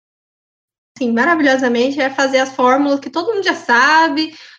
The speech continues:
pra onde que isso vai, e a gente gostar mesmo assim, chegar lá no final e falar que é vibrante,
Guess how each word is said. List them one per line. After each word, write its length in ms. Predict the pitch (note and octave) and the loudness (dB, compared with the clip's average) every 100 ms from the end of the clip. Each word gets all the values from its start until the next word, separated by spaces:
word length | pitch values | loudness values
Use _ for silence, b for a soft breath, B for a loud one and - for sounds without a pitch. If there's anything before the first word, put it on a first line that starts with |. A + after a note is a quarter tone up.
| - | -4
pra 100 | B3+ C4+ | -4 -2
onde 140 | C4 | -4
que 80 | C#4 | -6
isso 260 | C4 A#3+ | -6 -8
vai, 520 | A3 A#3 C4+ D4 D4+ D#4 | -4 -2 0 0 -2 -8
e 500 | - _ _ _ - C4 | -14 _ _ _ -12 -6
a 40 | |
gente 180 | C4+ - | -6 0
gostar 420 | C4+ C#4 C4+ B3 | -2 0 -2 0
mesmo 220 | B3 B3 | 0 -2
assim, 320 | C4+ - G#3+ | -8 -10 -12
chegar 400 | G3+ - A3 A3+ | -12 -12 -8 -4
lá 100 | A#3 | -4
no 120 | A#3 A#3 | -4 -6
final 260 | B3 A3+ | -8 -8
e 40 | A#3 | -6
falar 160 | B3 | -8
que 80 | B3 | -6
é 200 | A#3 A#3+ A#3+ | -10 -10 -8
vibrante, 800 | B3+ C#4 B3+ A3+ A#3+ B3+ - | -6 -2 -2 0 -4 -6 -12